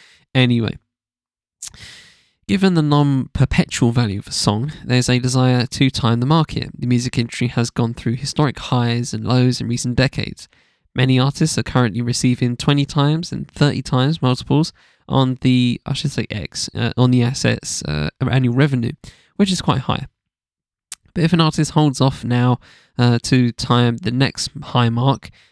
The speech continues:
there's a risk that the artist may no longer be around and control of their assets may be left to their family members who aren't equipped to manage it all.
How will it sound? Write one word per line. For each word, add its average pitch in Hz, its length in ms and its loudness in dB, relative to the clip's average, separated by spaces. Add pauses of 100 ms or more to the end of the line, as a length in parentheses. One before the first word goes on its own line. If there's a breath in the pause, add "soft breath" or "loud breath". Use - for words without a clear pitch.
there's 127 180 0
a 139 80 2
risk 143 300 0
that 127 60 -2
the 123 120 0
artist 127 540 0
may 127 500 0
no 139 220 2
longer 131 340 0
be 143 200 2
around 147 500 0
and 120 160 -6
control 123 480 -2
of 123 120 -4
their 117 120 -2
assets 113 380 -2
may 127 120 2
be 123 100 -2
left 123 220 -2
to 123 80 -4
their 117 100 -2
family 143 360 2
members 143 260 0
who 135 120 2
aren't 139 140 2
equipped - 320 -2
to - 80 -8
manage 113 320 -6
it - 80 -10
all. - 200 -10